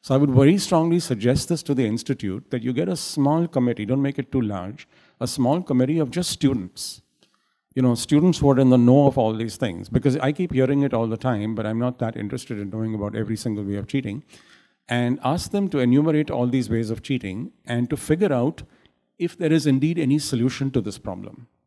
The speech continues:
Because if we are going to go online, and I, that's what I'm coming to next, if we are going to go online in the future, then I think having an effective evaluation, uh, you know, a, a sort of an evaluation that is fair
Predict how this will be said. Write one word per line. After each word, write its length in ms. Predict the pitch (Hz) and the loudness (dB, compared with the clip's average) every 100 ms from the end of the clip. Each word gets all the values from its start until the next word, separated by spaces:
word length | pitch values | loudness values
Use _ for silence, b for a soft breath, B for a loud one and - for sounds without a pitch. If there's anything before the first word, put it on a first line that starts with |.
| _ _ _ _ - | _ _ _ _ -4
Because 320 | 127 147 131 | 0 0 0
if 180 | 165 - | -4 -2
we 80 | 202 | 0
are 40 | |
going 180 | 156 156 | 2 2
to 40 | |
go 220 | 156 147 156 | 2 0 -2
online, 560 | 123 123 127 131 123 | -4 -2 0 0 -2
and 120 | 120 | -2
I, 140 | 113 120 | -4 -6
that's 260 | 110 113 | -8 -10
what 140 | 123 117 | -8 -6
I'm 100 | 113 | -6
coming 280 | 117 113 113 | -8 -10 -10
to 80 | 110 | -8
next, 440 | 139 101 - - b b b | -8 -10 -14 -18 b b b
if 180 | 127 - | -8 0
we 80 | 147 | 0
are 60 | |
going 160 | 131 151 | 4 2
to 60 | 160 | 2
go 120 | 143 | 0
online 520 | 147 123 123 131 139 | 0 0 2 2 -2
in 360 | - 113 117 113 | -6 -8 -6 -4
the 360 | 117 113 131 | -4 -6 -8
future, 540 | 156 - 160 - 104 127 - B B - | -8 -4 -2 0 -2 -4 -8 B B -6
then 140 | 120 | -2
I 100 | 120 | -2
think 260 | 120 151 143 | -2 -4 -4
having 520 | 113 117 139 143 139 | -4 -2 -2 -2 -6
an 480 | - 117 110 113 - | -10 -8 -8 -10 -10
effective 540 | 123 - 120 - 135 | -10 -8 -8 -2 0
evaluation, 840 | 113 104 104 113 113 - 113 113 113 | 0 -4 -2 -4 -4 -6 -8 -8 -8
uh, 120 | 107 | -10
you 120 | 113 | -8
know, 420 | 117 110 113 180 170 _ _ - | -8 -8 -10 -14 -20 _ _ -16
a, 60 | |
a 20 | |
sort 180 | 131 123 | -8 -6
of 60 | 107 | -4
an 100 | 110 | -4
evaluation 580 | 110 110 123 117 - 110 | -4 -2 -2 -4 -6 -6
that 100 | 104 | -6
is 120 | 107 | -8
fair 440 | - 143 117 113 | -6 -4 -4 -8